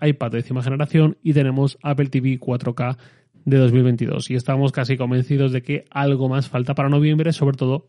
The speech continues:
si pensamos en clave Mac. Muy posiblemente veremos por fin el Mac Pro Apple Silicon, que es el único modelo de Mac que falta por pasar a Apple Silicon.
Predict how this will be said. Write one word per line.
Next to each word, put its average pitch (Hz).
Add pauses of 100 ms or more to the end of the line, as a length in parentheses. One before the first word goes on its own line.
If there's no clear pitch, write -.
(140)
si 165
pensamos 139
en 131
clave 127
Mac. 123 (380)
Muy 151
posiblemente 147
veremos 123
por 123
fin 139
el 113
Mac 127
Pro 143
Apple 127
Silicon, 170
que 175
es 131
el 131
único 135
modelo 127
de 120
Mac 143
que 131
falta 123
por 131
pasar 127
a 117
Apple 123
Silicon. 135